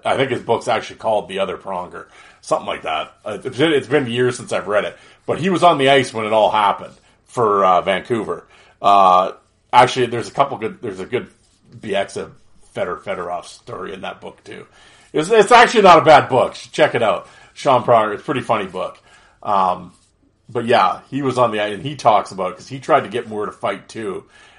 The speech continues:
And he said Moore wouldn't fight, and it was like, kind of, it's nine two, dude. What are you doing? You know, and, uh, eh, okay. But anyway, I'm getting ahead of myself.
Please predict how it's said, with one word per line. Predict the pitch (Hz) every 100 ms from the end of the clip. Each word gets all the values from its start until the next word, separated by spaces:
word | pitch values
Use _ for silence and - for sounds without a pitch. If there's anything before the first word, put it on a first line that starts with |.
| -
And | 107
he | 95
said | 90 95 92
Moore | 107 110
wouldn't | 104 98 87
fight, | - 104 90 87 - -
and | 101 95
it | 95
was | 92 90
like, | 90 90 85 _ _ _ 98
kind | 101 101
of, | 90 90
it's | 92 -
nine | 101 92
two, | - 101
dude. | 92 90
What | 87
are | 92
you |
doing? | 85 85 80 - - - _
You | 117
know, | 101 92 87 -
and, | 104 95 90 92
uh, | 90 87 90
eh, | 101 101 92 87 - -
okay. | 104 - 90 - -
But | 147
anyway, | 185 117 98
I'm | -
getting | 120 120
ahead | 101
of | 90
myself. | 78 - 92